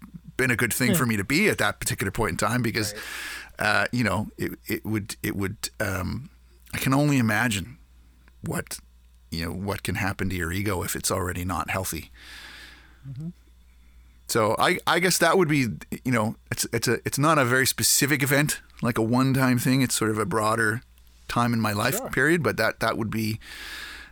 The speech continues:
Speaker 1: um, it taught me to be a little bit more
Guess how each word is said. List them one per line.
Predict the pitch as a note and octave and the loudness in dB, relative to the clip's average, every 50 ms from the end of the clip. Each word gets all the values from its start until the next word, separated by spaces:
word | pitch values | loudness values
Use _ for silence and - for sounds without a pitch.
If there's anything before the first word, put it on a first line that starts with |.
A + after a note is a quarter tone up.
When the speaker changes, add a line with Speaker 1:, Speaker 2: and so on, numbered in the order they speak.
| - - - - | -20 -10 -4 -2
Speaker 1:
um, | A2 G#2 G#2 G#2+ G2+ G2+ G#2 G#2+ D3+ - - - - - - - - _ _ - - - - - - - - - - - - - - - - - - | 0 2 2 2 2 0 0 -2 -4 -6 -12 -20 -20 -20 -20 -20 -20 _ _ -20 -20 -20 -20 -20 -20 -20 -20 -20 -20 -20 -20 -20 -20 -20 -10 -4 -2
it | A#2+ A2+ - | -2 -2 0
taught | - D3 C3 C3+ - | 2 4 4 4 4
me | C3 B2+ | 4 2
to | B2 A#2 | 2 2
be | A2 A#2+ B2 | 2 2 4
a | B2 | 4
little | B2 B2 B2 B2 | 4 4 4 4
bit | A#2+ B2 | 4 2
more | - B2+ B2 B2 B2 A#2+ A#2+ B2 - | 2 2 2 2 2 0 0 -2 -4